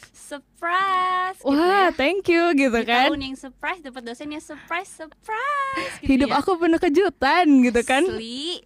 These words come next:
Speaker 2: <laughs> Nah, di masa-masa kayak gitu tuh biasanya kita butuh banget nih sama yang namanya support system.
Speaker 1: Hmm, apa sih support system?
Speaker 2: Nih, support system itu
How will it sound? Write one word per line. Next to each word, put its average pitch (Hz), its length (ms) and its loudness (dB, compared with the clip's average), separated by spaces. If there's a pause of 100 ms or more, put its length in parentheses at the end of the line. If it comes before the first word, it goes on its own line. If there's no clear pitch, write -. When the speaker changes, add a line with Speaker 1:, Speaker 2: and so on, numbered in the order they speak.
(140)
Speaker 2:
<laughs> 320 240 4 (340)
Nah, 262 140 2
di 254 120 4
masa-masa 254 440 2
kayak 247 220 0
gitu 240 160 2
tuh 330 140 4
biasanya 220 460 2
kita 233 300 -4 (720)
butuh 247 460 4
banget 240 300 4
nih 170 180 -10
sama 202 280 -4
yang 196 200 0
namanya 185 340 -2
support 196 320 -6
system. 170 560 -8 (1040)
Speaker 1:
Hmm, 214 720 -10 (460)
apa 254 220 -12
sih 240 120 -12
support 254 280 -12
system? 269 280 -10 (200)
Speaker 2:
Nih, 262 280 6 (1000)
support - 380 -2
system 240 380 -2
itu 180 560 0